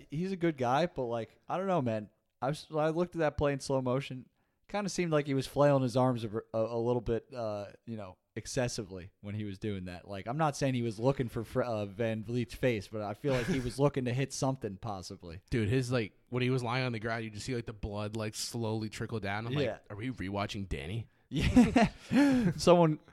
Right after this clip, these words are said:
Speaker 1: on Twitter said, uh, Fred VanVleet is starring in, uh, American Horror Story N B A Finals <laughs> edition.
Speaker 2: <laughs> So,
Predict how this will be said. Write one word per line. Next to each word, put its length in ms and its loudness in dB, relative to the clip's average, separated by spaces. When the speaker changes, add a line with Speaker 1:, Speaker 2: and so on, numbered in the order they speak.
Speaker 1:
on 200 2
Twitter 320 4
said, 320 -2
uh, 300 -4
Fred 180 2
VanVleet 460 0
is 100 -4
starring 360 -2
in, 200 -6
uh, 280 -6
American 440 -2
Horror 280 -2
Story 400 -6
N 100 -6
B 180 -6
A 40 -6
Finals 460 -8
<laughs> 200 6
edition. 560 6
Speaker 2:
<laughs> 60 0
So, 340 -6